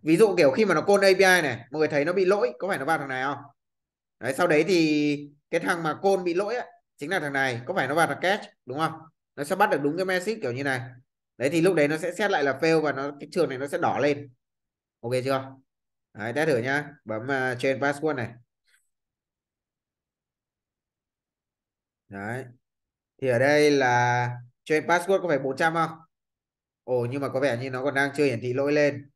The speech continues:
Cái gì đấy, message chưa được định nghĩa. Chưa import thằng này. Ok chưa? Chưa import thôi. Link lủng dưới đây xóa đi. Đấy, bấm thử lại nhá, change password này. Đấy, mọi người thấy, thấy cái chỗ này nó đỏ lên chưa? Đây này.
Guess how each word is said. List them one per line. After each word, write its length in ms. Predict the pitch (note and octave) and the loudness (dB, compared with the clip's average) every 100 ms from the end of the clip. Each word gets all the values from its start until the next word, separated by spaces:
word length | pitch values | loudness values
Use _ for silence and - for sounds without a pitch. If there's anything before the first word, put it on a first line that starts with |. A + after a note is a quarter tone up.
| _ - | _ -8
Cái 100 | B2 | -4
gì 80 | |
đấy, 120 | C3 A#2+ | -2 -2
message 460 | C#3 C#3+ C#3+ E3+ E3+ | 0 0 0 -2 0
chưa 120 | D#3 | 0
được 120 | C3 A#2+ | 0 0
định 180 | A#2+ | -4
nghĩa. 240 | C#3 D#3 G3+ - _ - _ _ _ _ _ _ _ _ _ _ _ _ _ _ _ | -2 -2 -2 -6 _ -20 _ _ _ _ _ _ _ _ _ _ _ _ _ _ _
Chưa 160 | - C3 | -6 -4
import 280 | B2+ C3 C3+ | -2 -4 -4
thằng 80 | |
này. 240 | G#2+ - _ _ _ _ _ _ _ _ _ _ _ _ | -8 -12 _ _ _ _ _ _ _ _ _ _ _ _
Ok 140 | - G#2+ A2 | -14 -8 -4
chưa? 340 | A#2+ A#2+ - - | -2 -4 -8 -18
Chưa 120 | - A2+ | -6 -4
import 280 | A2 B2 | -2 -4
thôi. 120 | C3 A#2+ - - _ _ _ _ _ _ _ | -2 -6 -8 -20 _ _ _ _ _ _ _
Link 280 | G#2+ A#2 A2+ | -4 -4 -2
lủng 140 | G#2+ F2+ | -8 -6
dưới 100 | G2 | -6
đây 120 | G#2 | -6
xóa 180 | G2+ G2+ | -6 -6
đi. 260 | A2+ - - _ _ _ - _ _ _ _ _ _ _ _ _ _ _ | -6 -10 -20 _ _ _ -20 _ _ _ _ _ _ _ _ _ _ _
Đấy, 200 | G#2+ G2+ G#2 | -10 -8 -2
bấm 160 | A#2 A#2 D3 | -2 -2 0
thử 100 | C#3+ | 2
lại 220 | B2+ B2 | 4 2
nhá, 300 | C3+ D3 D3 - | 2 -2 -2 -6
change 200 | B2 B2 | -6 -2
password 340 | C3+ - C#3 | -6 -2 -4
này. 140 | G#2+ A2 _ _ _ _ _ _ _ _ _ _ _ _ _ _ _ _ _ _ | -4 -12 _ _ _ _ _ _ _ _ _ _ _ _ _ _ _ _ _ _
Đấy, 220 | G#2+ A#2 | -4 0
mọi 80 | D#3 | 4
người 100 | D#3+ | 4
thấy, 160 | D3 C#3+ | 4 4
thấy 120 | D3 | 4
cái 180 | D#3 D#3+ | 2 2
chỗ 120 | F#3 | 0
này 120 | F3+ | 0
nó 60 | C#3+ | 0
đỏ 180 | D#3 A#2+ | 2 2
lên 120 | C3 | 0
chưa? 180 | D3 C#3 | 0 0
Đây 120 | C3+ | -2
này. 120 | B2 | -4